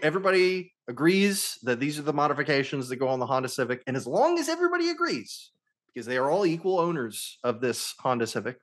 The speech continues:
right? Everybody's, the idea here is that everybody is the, uh, the owner of their own bodies, and that the modifications would necessarily be a limitation on their, what actions they can do.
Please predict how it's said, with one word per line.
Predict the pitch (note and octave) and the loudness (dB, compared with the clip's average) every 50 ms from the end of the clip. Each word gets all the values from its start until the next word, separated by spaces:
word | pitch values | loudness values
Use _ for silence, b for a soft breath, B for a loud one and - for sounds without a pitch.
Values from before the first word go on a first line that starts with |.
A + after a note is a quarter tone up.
| _ | _
right? | - A2+ A2 A2 - | -8 -6 -6 -6 -4
Everybody's, | - A#2 B2 A#2+ B2+ B2 A#2+ - - - b b b b b b _ - | -6 -6 -2 -2 -2 -2 -2 -6 -10 -12 b b b b b b _ -6
the | B2+ | -2
idea | B2+ C#3+ B2 D3 D3 D3 C#3+ | -2 0 2 2 4 4 2
here | B2+ C3 C3 B2 B2 | 4 4 4 4 4
is | B2+ B2+ A#2 A2+ | 4 2 2 0
that | B2 A#2+ | 0 2
everybody | B2 A#2+ B2 A#2+ A#2+ B2+ A#2+ B2 | 2 0 0 -2 0 0 2 2
is | A#2+ A#2+ A#2 - - | 2 2 0 -2 -6
the, | A#2+ A2+ A#2 A2+ A2+ A#2 | -6 -4 -2 0 2 2
uh, | A2 A2 A2 G#2+ G#2 G#2+ _ _ _ _ _ _ _ _ _ _ _ _ _ _ - | 4 2 2 0 -2 -6 _ _ _ _ _ _ _ _ _ _ _ _ _ _ -8
the | - A#2 A2+ - | -8 -6 -4 -2
owner | B2 C3+ C3 C3 C3 | 0 2 2 2 2
of | B2 A#2+ | 0 0
their | C3 B2+ | 0 0
own | A#2+ A#2 A2 | 0 0 0
bodies, | G2+ A2 A2+ A2 G#2+ A2 A2+ A#2+ B2 - - - - b b b b b _ _ - | 0 2 2 2 2 0 -2 -4 -4 -6 -8 -12 -12 b b b b b _ _ -2
and | A#2+ A#2+ A#2+ A#2+ | 0 0 2 2
that | A#2 A#2 A#2 A#2+ A#2 | 2 0 0 -2 -2
the | B2+ | 0
modifications | A#2 A#2+ B2+ B2+ B2 C3 A#2+ - C3+ A#2+ A#2 - - B2+ A2 | 2 2 2 2 2 -2 -2 -2 0 0 0 -2 -4 -6 -6
would | A2+ A2+ A2+ | -6 -4 -2
necessarily | A#2 A#2+ A#2 - B2 - - C3 B2 A#2 A#2+ | -2 -2 -2 -4 -4 -2 0 0 2 2 2
be | A#2 A2 A#2 | 2 2 2
a | A#2 A2 | 0 2
limitation | A#2 A#2 A#2 A#2 - C3 B2+ B2 A#2 - C#3 B2+ | 0 0 -2 -4 -4 -4 -4 -4 -4 -4 -4 -4
on | A#2+ A#2+ A2+ | -2 -2 0
their, | A#2+ B2+ C3 B2+ A#2 A#2 - _ _ _ | 2 2 4 2 2 0 -4 _ _ _
what | - C3+ C3+ - | -4 -4 -2 0
actions | - C#3 C3+ C#3 - - D3 B2+ B2 G#2+ | 0 0 0 0 -2 -4 -4 -4 -2 -2
they | A2 B2 B2 | 0 0 0
can | A2 - C3+ A#2 | 0 -2 -4 -2
do. | G#2+ B2+ A2+ G#2 A2+ | -2 -2 -4 -4 -6